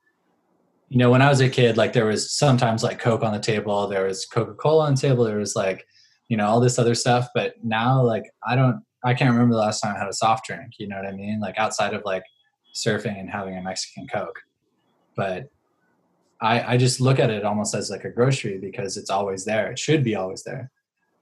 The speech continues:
Now, with that said, I think the real kind of moment for me was pairing food with wine, like, going to a restaurant where the idea was you're gonna have this meal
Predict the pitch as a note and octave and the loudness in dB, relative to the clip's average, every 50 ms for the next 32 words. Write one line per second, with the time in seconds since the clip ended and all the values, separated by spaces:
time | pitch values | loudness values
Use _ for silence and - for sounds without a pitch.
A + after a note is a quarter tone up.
0 | _ _ - B2 A#2 A2+ A2+ A2 A2 - - - C3 C3 - A#2 G2+ G2+ - - | _ _ -2 0 2 2 2 2 0 -2 -4 -4 -2 0 0 0 -2 -2 -2 0
1 | - E3 E3 D3+ C#3 B2 A2+ G#2+ G#2+ - - _ _ _ _ _ _ _ _ _ | 2 4 4 6 6 4 2 0 -2 -8 -16 _ _ _ _ _ _ _ _ _
2 | _ _ _ _ _ _ _ _ _ - A#2+ B2 - D#3 D#3 D3 C3+ - C3+ A#2 | _ _ _ _ _ _ _ _ _ -2 -2 0 2 2 0 0 0 0 0 2
3 | B2+ A#2 A2 A#2+ B2+ C3+ C3+ B2+ B2 - C3 A#2 A2 G2 G2 G2+ G#2 G#2+ A2 B2+ | 2 2 4 4 6 6 6 4 4 4 2 2 2 0 -2 -2 0 2 2 2
4 | C#3+ C#3+ - - D#3 C#3 C#3 D3 D#3+ E3+ D#3+ B2 G#2+ - - - - - - - | 2 2 0 0 2 4 4 4 2 0 0 0 0 -2 -4 -8 -10 -8 -4 -2
5 | A#2 A#2 A#2+ B2+ B2+ C3 C3 C3 C3 - - - C3+ C3 B2+ C#3+ C#3 C#3 - C3 | 0 2 2 4 4 4 2 2 0 -2 -2 0 2 2 2 2 0 -2 0 0
6 | A#2+ B2 C3+ C#3 C3+ G#2 - - A#2 A2+ A#2 A#2+ A#2 A#2+ - B2+ A#2 A2 G#2 G2+ | 2 2 2 2 2 0 0 -2 -2 0 2 2 0 2 2 0 0 0 0 -2
7 | G#2 - - - B2+ A#2+ A#2+ B2 C3 C3 C#3 A#2+ A2+ G#2+ G#2 G#2 G2+ - G#2 G#2 | -4 -4 -4 -2 0 2 2 2 0 -2 -4 -4 -4 -4 -4 -6 -6 -8 -8 -8
8 | G2+ G2 G2 G2 - A2+ A2+ A#2+ A#2 A#2 A2+ G#2+ A2 G#2+ G#2 F#2+ - A#2+ A2+ G#2 | -6 -6 -8 -6 -6 -4 0 0 0 0 0 -2 -4 -4 -6 -6 -4 -6 -4 -4
9 | A2 G#2 - - A2+ A2+ A2+ A#2+ A#2+ - - A#2 A#2 A#2 A2+ G#2+ G2+ G2 G2+ - | -4 -6 -4 -2 -4 -2 -2 -4 -4 -4 -4 -2 -2 -2 -2 -4 -6 -10 -12 -16